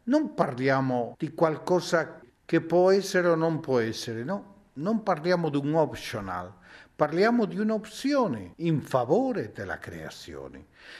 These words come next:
e quindi in favore dell'uomo. Però, quando parliamo di ecologia, dobbiamo ricordare che secondo il patrono dell'ecologia, Francesco d'Assisi,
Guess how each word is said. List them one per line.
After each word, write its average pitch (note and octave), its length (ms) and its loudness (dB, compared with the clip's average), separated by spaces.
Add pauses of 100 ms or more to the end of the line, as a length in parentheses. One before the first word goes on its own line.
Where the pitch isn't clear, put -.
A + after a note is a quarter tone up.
(120)
e D#3+ 180 -2
quindi G3 840 0
in D3+ 140 -4
favore D#3 400 2
dell'uomo. A#2 760 -2 (320)
Però, F#3 480 0 (240)
quando B2+ 240 0
parliamo D#3 500 2
di C#3 80 2
ecologia, A#2+ 760 -2 (260)
dobbiamo G3+ 380 2
ricordare C3 840 0
che C3 140 -2
secondo D3 540 0
il A#2 120 -2
patrono A2+ 880 -2
dell'ecologia, A#2+ 1000 -2 (140)
Francesco A#2+ 680 -4
d'Assisi, A2 640 -8